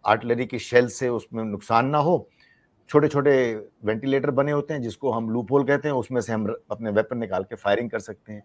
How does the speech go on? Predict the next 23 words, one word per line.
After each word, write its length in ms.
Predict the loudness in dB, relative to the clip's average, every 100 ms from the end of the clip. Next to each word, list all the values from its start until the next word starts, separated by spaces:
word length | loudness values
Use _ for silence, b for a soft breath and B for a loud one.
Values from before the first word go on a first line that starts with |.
| _ 4
Firing 300 | 4 4 0
क्यों 140 | 0
करनी 220 | 0 0
पड़ती 280 | 0 0 0
है? 60 | 0
अगर 220 | 2 2
वहां 200 | 2 0
से 100 | -2
दुश्मन 340 | -6 -6 -8
की 120 | -8
तरफ 220 | -6 -6 -6
से 140 | -6
कोई 180 | -4 -2
हमें 200 | -2 -6
खतरा 280 | -6 0 2
आता 220 | 2 0
है 140 | -2 b b -14
तो 80 |
उसे 160 | -12 -10
firing 340 | -2 0 0
करनी 240 | -2 -4 -4
पड़ती 340 | -8 -10
है। 80 | -12